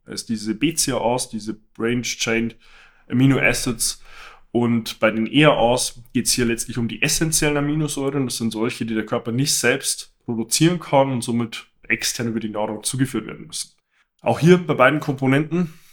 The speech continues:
kommt natürlich der Gedanke wieder daher, wie kann ich mit einer entsprechenden, ähm, Nomenklatur nach außen hin möglichst viel Profit wieder machen, ähm, wenn ich mir auch selbst, ähm, irgendwo als Hersteller die Frage stelle, was kann ich denn als nächstes,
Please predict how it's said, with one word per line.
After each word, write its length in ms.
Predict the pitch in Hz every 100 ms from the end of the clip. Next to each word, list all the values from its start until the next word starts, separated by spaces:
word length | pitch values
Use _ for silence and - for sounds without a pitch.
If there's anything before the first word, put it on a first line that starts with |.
| _ -
kommt 580 | - 139 143 139 -
natürlich 460 | 123 117 135 135 135
der 340 | 123 117 113
Gedanke 460 | 120 113 110 127 127
wieder 180 | 120 113
daher, 540 | 104 117 131 120 104
wie 120 | 117 117
kann 280 | - 123
ich 160 | 120 -
mit 400 | 120 - - - 113
einer 120 | 107
entsprechenden, 880 | 113 - - 117 - 120 117 117 117 _ - - - -
ähm, 320 | 107 107 110
Nomenklatur 580 | 120 120 117 110 - 135
nach 140 | 113
außen 360 | 101 123 - 117
hin 260 | 120 113 _ _ _
möglichst 600 | 127 135 135 127 - -
viel 300 | - 151 160
Profit 460 | 156 120 - 160 170
wieder 160 | 165
machen, 440 | 147 143 - 160 - _ _ _ _ 131
ähm, 220 | 120 120
wenn 140 | 123
ich 100 | 123
mir 120 | 127
auch 80 | 113
selbst, 640 | - 120 117 - - - -
ähm, 160 | 117 113
irgendwo 560 | 120 120 113 110 110
als 420 | 107 110 107 -
Hersteller 400 | 127 113 127 117
die 80 | 113
Frage 340 | 110 104 113 110
stelle, 220 | - 104
was 180 | 110 -
kann 140 | 117
ich 140 | 113
denn 120 | 113 107
als 140 | 107
nächstes, 640 | 113 120 - 120 - -